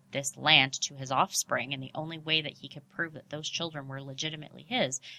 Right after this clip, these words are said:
is if he controlled the woman and controlled her sex-, sexuality and knew that the children she birthed were only his.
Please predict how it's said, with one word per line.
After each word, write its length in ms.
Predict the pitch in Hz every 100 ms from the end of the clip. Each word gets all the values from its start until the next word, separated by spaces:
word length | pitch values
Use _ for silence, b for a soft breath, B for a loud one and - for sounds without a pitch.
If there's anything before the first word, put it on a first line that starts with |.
| B
is 160 | - 147
if 120 | 131
he 140 | - 131
controlled 460 | 147 - 151 147
the 60 | 160
woman 340 | 143 120 160
and 100 | 143
controlled 360 | 135 135 131 135
her 60 | 147
sex-, 200 | - -
sexuality 840 | - - 151 - 139 117 120 170 226 B B B -
and 160 | 135
knew 160 | 135 139
that 200 | 135 123 _ _ _ _ -
the 100 | 143
children 340 | - 147 143
she 160 | 135 139
birthed 400 | 135 127 - -
were 140 | 113 113
only 220 | 127 123
his. 440 | 123 131 - -